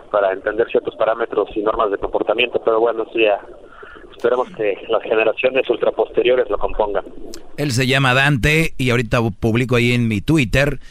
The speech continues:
Speaker 2: eh, su página, síganlo, comenten, digan que escucharon aquí, eh, ahí coméntenles algo, digan que escucharon aquí este rollo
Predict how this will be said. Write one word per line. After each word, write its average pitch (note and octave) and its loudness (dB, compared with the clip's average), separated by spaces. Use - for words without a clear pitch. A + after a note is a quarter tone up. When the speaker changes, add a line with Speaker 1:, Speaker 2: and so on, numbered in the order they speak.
Speaker 2:
eh, A2+ 2
su G#2+ 0
página, D3 2
síganlo, C#3 4
comenten, C3 2
digan A#2+ 2
que A2+ 0
escucharon B2 2
aquí, B2+ 2
eh, G2 0
ahí D3+ -2
coméntenles C3 0
algo, F#2+ 2
digan A#2+ 0
que - -2
escucharon A2+ 2
aquí A2 -2
este A2+ 2
rollo B2 2